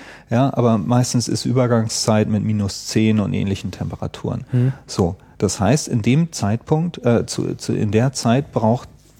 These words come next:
Speaker 1: die Heizung natürlich viel weniger Leistung, also wird viel weniger Leistung benötigt. Und dann, ähm, geht sie halt entweder ständig an und aus, ja, oder sie kann modulieren.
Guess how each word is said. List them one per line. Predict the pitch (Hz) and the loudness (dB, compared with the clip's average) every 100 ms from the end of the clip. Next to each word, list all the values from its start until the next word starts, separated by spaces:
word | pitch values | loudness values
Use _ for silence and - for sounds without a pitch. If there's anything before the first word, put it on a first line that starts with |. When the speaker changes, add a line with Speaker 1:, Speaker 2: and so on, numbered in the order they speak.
| _ _ - - - - | _ _ -20 -20 -20 -20
Speaker 1:
die | - - - 117 - | -18 -12 -2 0 2
Heizung | 113 110 - 127 | 2 2 2 2
natürlich | 123 - 117 110 - - | 0 0 0 0 -2 -8
viel | - 117 110 | -4 2 2
weniger | 101 110 143 170 190 | 2 0 2 0 0
Leistung, | 117 135 165 - 196 226 | 0 0 0 -2 -4 -4
also | - 117 | -2 -2
wird | 123 120 | -2 -2
viel | - 113 | -2 0
weniger | 113 117 110 | 2 2 2
Leistung | 107 104 117 107 | 0 -2 -2 -2
benötigt. | 101 104 143 202 - - - _ _ _ _ - | 0 0 0 -2 -6 -16 -20 _ _ _ _ -10
Und | - 127 131 | -2 0 2
dann, | 123 123 - | 0 0 0
ähm, | 113 113 113 117 _ _ _ | 0 2 0 -4 _ _ _
geht | - 127 | -2 -2
sie | - 120 | 0 2
halt | 117 - | 2 0
entweder | 120 - 120 117 113 | -2 2 2 2 0
ständig | - - 113 110 - | -4 -2 0 0 0
an | 110 104 | 0 0
und | 101 | -2
aus, | 107 117 247 - - _ _ _ _ _ _ _ _ _ _ _ - | 0 0 -2 -8 -20 _ _ _ _ _ _ _ _ _ _ _ -6
ja, | 120 180 - _ _ _ _ _ | -4 -4 -8 _ _ _ _ _
oder | 123 127 165 190 185 | 0 2 2 2 2
sie | 135 147 | 0 0
kann | - 131 | 2 2
modulieren. | 135 135 139 127 104 113 | 2 2 2 2 0 -2